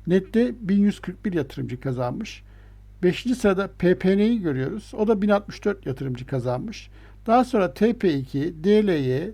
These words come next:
T C A, D C B, paf, Y P dört,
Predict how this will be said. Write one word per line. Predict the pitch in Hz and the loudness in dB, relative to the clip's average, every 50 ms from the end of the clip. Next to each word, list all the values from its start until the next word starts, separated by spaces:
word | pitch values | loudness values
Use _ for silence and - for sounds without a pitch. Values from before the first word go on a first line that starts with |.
| - - | -12 -8
T | - - 202 208 214 | 0 4 6 6 6
C | 170 160 170 147 143 - | 6 4 2 2 2 2
A, | 131 127 135 160 165 160 143 139 | 2 0 0 -2 -6 -10 -2 2
D | 175 190 202 202 | 4 6 6 4
C | 160 165 170 147 139 123 | 4 2 2 2 2 0
B, | 127 127 123 139 175 - - - | -2 -4 -4 -4 -8 -12 -16 -8
paf, | - - 196 190 180 - - - - - - - - - - - - - | 2 4 4 4 4 2 -6 -18 -20 -20 -20 -20 -20 -20 -20 -20 -14 -6
Y | 175 170 185 196 202 | 0 4 4 4 4
P | 196 - 180 165 139 123 | 2 0 0 0 0 0
dört, | 131 135 139 - | -2 -4 -4 -4